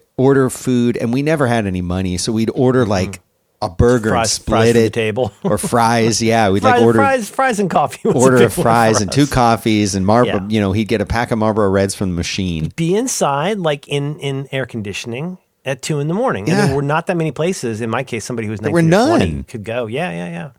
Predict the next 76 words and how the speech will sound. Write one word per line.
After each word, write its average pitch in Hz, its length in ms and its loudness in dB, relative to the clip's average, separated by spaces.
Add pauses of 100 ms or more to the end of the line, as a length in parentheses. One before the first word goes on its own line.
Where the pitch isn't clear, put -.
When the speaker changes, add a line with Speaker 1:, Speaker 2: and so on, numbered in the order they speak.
(120)
Speaker 1:
And, 131 220 -2
and 120 160 -2
that 135 220 2
was, 147 240 2
that 127 200 0
was 139 200 0
your 151 120 0
evening, 147 420 -2
man. 113 200 0
And 127 160 0
the, 120 240 -2
the 139 80 -2
guy 151 220 0
used 156 200 0
to 120 80 -8
take 120 220 -4
pity 143 300 -2
on 85 200 -2
us, 76 280 -6
the, 98 140 -4
the 87 220 -8
cook, 104 340 -2 (560)
and 117 160 -2
he'd, 110 360 0
uh, 95 320 -2 (100)
he'd, 113 240 -6
sometimes 110 440 -2
he'd 110 140 0
see 117 180 0
us 101 100 -2
just - 160 -2
sitting 113 200 0
there, 98 140 0
and, 92 100 -2
like, 92 260 -4
all 101 160 0
we 98 100 0
could 92 160 -4
order 92 360 0
was 92 220 -2
a 90 60 -4
plate 87 240 -4
of 87 80 -6
fries, 85 400 -4
and 82 80 -6
he'd, 87 220 -6
like, 90 240 -4
just 98 200 -4
make 80 160 -4
a 80 40 -8
burger 69 320 -8
and 67 160 -12
give 73 160 -6
us 73 100 -10
a - 40 -12
burger. 80 360 -6
It 73 60 -4
was 101 140 -2
so 98 160 0
nice. 226 340 0
Speaker 2:
Oh, 214 60 -4
that's 240 260 -6
so 175 340 -6
nice. 104 420 -8
Speaker 1:
There, 135 200 2
the 135 200 0
guy 151 300 0
that 147 160 -2
was 113 140 0
the 98 100 0
host, 101 420 -2
the 101 100 -2
late 95 240 -2
night 107 200 -2
host, 101 420 -2
was 101 200 0